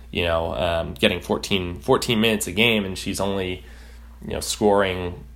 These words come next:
you know, four point seven points. You know, she's a, she's a three-point threat. She's a defensive threat. Um, you know, that, that's someone that, uh, is probably gonna do a lot of,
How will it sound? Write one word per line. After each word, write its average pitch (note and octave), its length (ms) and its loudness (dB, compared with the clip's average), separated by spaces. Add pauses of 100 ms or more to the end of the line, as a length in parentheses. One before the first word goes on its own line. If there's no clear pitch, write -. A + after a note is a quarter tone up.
(420)
you A2 80 0
know, F#2 80 4
four G#2 220 4
point F#2 200 -2
seven F#2 240 2
points. G#2+ 520 0 (240)
You F2 80 -2
know, F2+ 60 2
she's A2+ 280 2
a, - 160 -4
she's B2+ 240 4
a A#2+ 60 0
three-point A2+ 560 2
threat. G2+ 560 4
She's G2+ 420 -2 (220)
a G#2 100 2
defensive G2 540 -2
threat. G2 500 2 (380)
Um, - 420 -4 (140)
you F2+ 100 -2
know, F2+ 60 -2
that, F#2+ 240 2
that's G2+ 180 4
someone F#2+ 360 2
that, F2 520 0
uh, F2+ 520 -2 (400)
is - 160 -2
probably F#2 340 4
gonna F2+ 140 0
do F2 200 0
a E2+ 40 0
lot E2+ 260 2
of, E2 300 -6